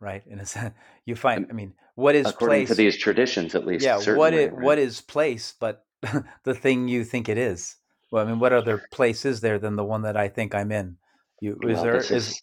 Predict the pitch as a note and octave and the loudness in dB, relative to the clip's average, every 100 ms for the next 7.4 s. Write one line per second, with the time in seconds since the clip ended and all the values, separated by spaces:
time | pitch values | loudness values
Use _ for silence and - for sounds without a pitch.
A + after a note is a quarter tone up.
0 | - F#2+ - F#2+ - F#2 - G2+ - C#3 | -6 -4 -2 -4 0 0 0 -4 2 4
1 | C#3 G2 G2+ G2+ G2+ G2+ F#2+ G#2 F2+ - | 6 4 0 0 0 0 -2 -4 -6 -10
2 | F#2+ G2 G2 - G2+ A2 G#2+ A#2+ G2+ - | 0 2 2 0 0 0 0 0 0 0
3 | A2 G#2+ - F#2 F2 E2 - _ _ _ | 2 2 0 -4 -4 -10 -20 _ _ _
4 | _ _ _ _ G#2 G2+ - G2+ - G#2+ | _ _ _ _ -2 -2 0 -2 0 0
5 | F#2 D#2+ D#2+ E2 E2+ E2+ E2+ E2+ - E2+ | 0 -2 -2 -2 -2 -2 0 0 -2 -2
6 | E2+ E2+ - F2+ F2 F2+ F2 E2 - - | -2 -4 -6 -8 -4 -4 -2 -2 -4 -10
7 | - F2+ E2+ F2 | -6 -4 -4 -8